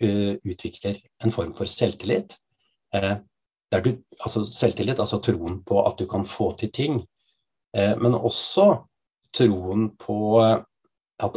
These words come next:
andre kan få til ting, eh, og at du utvikler tillit også til andre, ikke bare deg selv. Så selvtillit handler om å ha tillit til seg selv, men også tillit til andre.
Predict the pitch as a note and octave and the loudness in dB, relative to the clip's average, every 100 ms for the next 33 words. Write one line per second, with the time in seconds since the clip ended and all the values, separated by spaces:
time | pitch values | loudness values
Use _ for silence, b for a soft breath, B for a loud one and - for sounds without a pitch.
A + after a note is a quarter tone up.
0 | - D#3+ A#2+ F2 D3+ B3 - G3 - B2 | 2 4 4 2 0 0 0 -2 2 -2
1 | A#2+ G#2 F2 - _ - E2+ C#2+ _ _ | 0 -2 -4 -12 _ -6 -6 -10 _ _
2 | _ _ _ - A2+ A#2 A#2+ - A#2+ A2+ | _ _ _ 0 4 6 4 -2 -4 -2
3 | C3 A2 - G#2+ A#2+ B2 - D3 G2 A2 | -2 -4 -2 0 0 0 -2 0 2 0
4 | B2 - - G2+ B2 A#2+ - C3 A2 E2+ | -2 -8 -8 -6 -4 -4 -2 2 2 0
5 | F2 - _ _ - A#2 A2 A#2 F#2 A#2+ | -6 -8 _ _ -12 -4 2 2 2 -4
6 | - - - _ - A#2+ - C#3+ - A2 | -4 -4 -8 _ -6 -4 2 0 0 -2
7 | A#2+ C#3+ B2+ F#2 F#2+ F#2 G2 G#2+ E2+ - | -2 2 2 2 -4 -2 -2 -2 -6 -6
8 | G#2+ A#2 - E3 A2 - - - A2+ A2 | -2 0 2 2 0 -6 -6 -6 -2 -4
9 | - - - - D#2 - | -4 -8 -6 -4 -8 -10